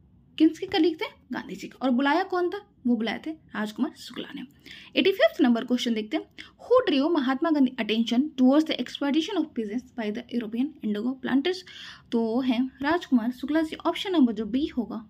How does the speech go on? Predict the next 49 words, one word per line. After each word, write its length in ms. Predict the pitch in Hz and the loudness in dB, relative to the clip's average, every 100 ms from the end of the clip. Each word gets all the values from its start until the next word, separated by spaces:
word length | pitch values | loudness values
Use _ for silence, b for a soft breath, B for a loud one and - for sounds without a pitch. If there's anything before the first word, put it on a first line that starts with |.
| - | -12
वो 80 | |
करेक्ट 360 | - - - - | -12 -12 -14 -14
होगा। 200 | - - B B B B - | -16 -20 B B B B -2
Who 120 | 302 302 | 2 4
invited 340 | 269 240 240 | 4 2 0
गांधी 260 | 233 254 392 | 2 4 2
जी 100 | 403 | 0
चंपारण? 400 | 392 349 339 349 415 _ _ - | 0 0 0 -2 -6 _ _ -8
तो 360 | 220 202 233 240 | -4 -2 -4 -4
वो 160 | 247 | -4
हैं 220 | 330 302 285 | 2 0 0
राजकुमार 380 | 214 - 233 | -4 -6 -8
शुक्ला 240 | 240 294 339 | -4 -2 0
जी। 120 | 349 | -2
सेम 220 | 359 427 | -4 -6
क्वेश्चन 300 | 480 403 370 | -2 -4 -2
है, 100 | 381 - B B B B | -6 -8 B B B B
राजकुमार 340 | 311 403 440 427 | 0 0 -2 -4
शुक्ला 280 | 359 339 349 | -2 -2 -2
जी 180 | 381 - b b - | -4 -10 b b -4
ने 80 | 269 | 0
क्या 180 | 359 381 | 0 0
किया 160 | 392 | -2
था? 80 | 403 | -2
रिक्वेस्ट 400 | 330 320 427 - | -2 -2 -6 -2
किया 140 | 269 | -2
था 120 | 240 254 | 2 4
महात्मा 360 | 233 233 269 | 4 2 2
गांधी 200 | 269 269 | 4 2
को 100 | 269 | 0
चंपारण 440 | 339 262 254 277 330 | 2 2 4 2 4
आने 200 | 294 269 | 2 2
के 80 | |
लिए 80 | 311 | 0
जब 200 | 311 277 | 0 0
वो 240 | 262 285 - | 0 -2 0
मिले 140 | 269 | 0
थे 120 | 349 277 | 2 -2
उनसे 380 | 226 - - 277 - _ | -4 -8 -10 -10 -12 _
लखनऊ 360 | 208 208 - - | -8 -8 -12 -16
में, 140 | - - - - - - | -16 -20 -20 -20 -18 -14
ठीक 200 | - - | -14 -16
है। 260 | - - - B B B - | -18 -16 -16 B B B -4
एटी 160 | 247 277 | -2 -2
सेवंथ 360 | 294 381 494 | -2 -2 2
नंबर 200 | 330 240 | 4 4
क्वेश्चन 300 | - 240 240 | 2 -2 -2
देखते 200 | 220 214 | -4 -6
हैं, 180 | 403 - | -10 -12